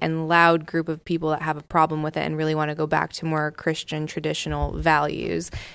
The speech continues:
And then they see someone like me, and that's a threat to, uh, all of those things. So I think you have some people that are normalizing it, and then some people that are fighting it.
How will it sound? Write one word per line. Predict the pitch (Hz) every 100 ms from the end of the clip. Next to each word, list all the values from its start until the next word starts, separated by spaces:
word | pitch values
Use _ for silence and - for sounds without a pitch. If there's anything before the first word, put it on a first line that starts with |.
| -
And | 165
then | 165
they | 160
see | - 165
someone | 160 170 160
like | 151 143
me, | 165 156
and | 147
that's | 139 135 -
a | 156
threat | - 165 147 -
to, | - -
uh, | 143
all | 151 147
of | 143
those | - - -
things. | 175 165 151 165
So | 180 170
I | 170
think | 175 180
you | 180
have | 165
some | - 185
people | 180 170 165
that | 160 160
are | 156
normalizing | 160 160 143 135 143 160
it, | 151
and | 139
then | 151
some | 160 156
people | 156 -
that | - 139
are | 139
fighting | - 156 151 143
it. | 143